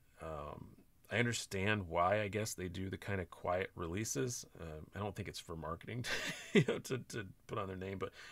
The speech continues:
they do a lot of other cool E D C stuff. And I've had the I Q before. I really loved it. Um, I will say at the end of this, I don't know where this is made. Uh, I know that Quiet Carry in the past, uh, most of their stuff's made overseas. It's pretty much just a one-man operation,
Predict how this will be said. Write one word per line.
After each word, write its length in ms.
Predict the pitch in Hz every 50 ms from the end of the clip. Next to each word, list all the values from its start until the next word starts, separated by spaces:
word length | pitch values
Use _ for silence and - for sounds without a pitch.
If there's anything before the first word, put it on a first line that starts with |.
| - -
they 120 | - 190
do 140 | 202 196 139
a 40 | 120
lot 200 | 110 101 101 107
of 80 | 107
other 200 | 101 101 95 92
cool 280 | 90 - - 92 90 87
E 40 | 82
D 100 | 82 82
C 220 | - - - 85
stuff. 320 | - - - 87 85 - -
And 160 | 92 98 98
I've 120 | 92 87 -
had 140 | 110 101
the 160 | 90 87 82 82
I 60 | 80
Q 260 | - - - 113 110
before. 360 | 110 120 - - 110 107 98
I 40 | 90
really 280 | 82 87 98 90 90 90
loved 320 | 87 87 80 80 82 -
it. 180 | 92 90 - - - - - - - - - - - - - - - - - - - -
Um, 360 | 95 90 85 85 85 85 87 -
I 40 | -
will 160 | 120 147 160
say 200 | 151 - 139 131
at 100 | 123 117
the 100 | - 120
end 120 | 113 110 110
of 60 | 110
this, 120 | 107 104 -
I 120 | 104 107
don't 240 | 104 117 143 160 -
know 100 | 113 110
where 180 | 104 101 98 95
this 220 | 95 92 82 -
is 160 | 90 80 85
made. 320 | 85 80 82 80 80 80 - - - - - - - - -
Uh, 60 | -
I 160 | 90 87 85
know 220 | 87 87 95 95 92
that 120 | 90 -
Quiet 300 | - - 95 85 80 73
Carry 220 | - - 92 85 80
in 60 | 82
the 40 | 82
past, 320 | - - 87 85 82 -
uh, 80 | - 113
most 220 | 117 120 113 -
of 60 | -
their 100 | 90 87
stuff's 240 | - - 85 80 -
made 180 | 87 82 80 80
overseas. 400 | 78 76 80 - - 87 82 78
It's 80 | 80
pretty 220 | - - - 107 85
much 160 | 73 65 -
just 160 | - 80 -
a 20 |
one-man 380 | 80 78 82 82 78 78 78 78
operation, 640 | 78 78 - 80 80 80 78 78 - - 82 80